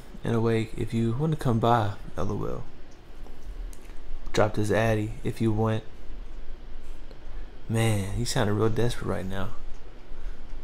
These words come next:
First of all, you would communicate that beforehand. Um,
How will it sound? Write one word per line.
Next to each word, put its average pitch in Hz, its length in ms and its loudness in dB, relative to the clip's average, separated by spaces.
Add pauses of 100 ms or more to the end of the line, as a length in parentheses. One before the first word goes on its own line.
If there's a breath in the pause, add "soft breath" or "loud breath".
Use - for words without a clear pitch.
(920)
First 120 280 2
of 113 100 2
all, 104 300 2 (1200 loud breath)
you 127 80 6
would 127 140 8
communicate 123 540 4
that 110 180 2
beforehand. 104 800 8 (640)
Um, 101 400 0